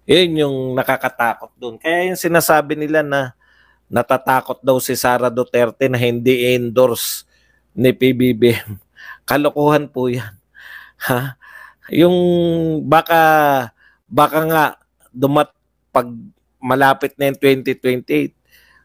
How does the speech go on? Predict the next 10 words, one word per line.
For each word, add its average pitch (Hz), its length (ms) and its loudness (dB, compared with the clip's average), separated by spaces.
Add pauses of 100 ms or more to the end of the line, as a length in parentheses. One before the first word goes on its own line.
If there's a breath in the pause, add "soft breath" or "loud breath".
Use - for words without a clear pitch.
(180)
baka 120 400 0
nga 135 180 0 (220)
ayawan 139 480 4
pa 135 160 2
yung 135 160 -2
endorsement 131 680 -2
ni 131 140 -4
P 127 240 -2
B 123 160 -2
B 117 100 -2